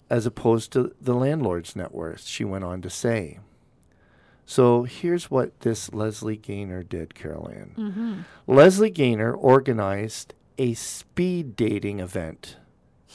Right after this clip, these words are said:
Speaker 1: a
Speaker 2: <laughs>
Speaker 1: speed dating event known as Sea Harmony, Creating Cooperative Connections. On Thursday at a Toronto pub,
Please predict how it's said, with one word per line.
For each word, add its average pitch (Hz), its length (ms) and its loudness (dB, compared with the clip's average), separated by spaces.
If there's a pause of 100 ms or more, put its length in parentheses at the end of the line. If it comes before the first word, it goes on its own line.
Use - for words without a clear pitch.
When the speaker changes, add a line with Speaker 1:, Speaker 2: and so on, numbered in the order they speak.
(120)
Speaker 1:
a 135 80 4
Speaker 2:
<laughs> 294 120 2
Speaker 1:
speed 220 260 2
dating 104 320 2
event - 320 -2 (320)
known 170 320 10
as 131 340 6 (220)
Sea 196 400 0
Harmony, 120 720 4 (320)
Creating 160 760 6
Cooperative 127 920 4
Connections. - 960 -6 (640)
On 127 160 6
Thursday 151 920 4 (320)
at 123 160 4
a 117 40 0
Toronto 135 420 0
pub, 110 580 -2